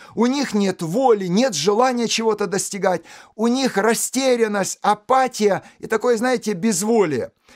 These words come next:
Унылый человек — это подавленный человек, утративший бодрость и надежду.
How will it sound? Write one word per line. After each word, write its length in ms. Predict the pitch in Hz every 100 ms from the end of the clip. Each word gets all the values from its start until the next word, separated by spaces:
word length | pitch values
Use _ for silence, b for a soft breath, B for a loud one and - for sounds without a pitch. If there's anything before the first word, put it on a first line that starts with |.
| b -
Унылый 420 | 226 277 277 247
человек — 680 | - 226 233 262 254 - - _ _ _
это 280 | 240 240 226
подавленный 880 | 220 220 202 160 233 247 214 190 170
человек, 640 | - 175 165 143 123 - b b
утративший 680 | 180 185 233 233 220 - 202
бодрость 680 | 160 165 262 190 139 - _ _ _
и 100 | 202
надежду. 680 | 196 190 160 156 117 98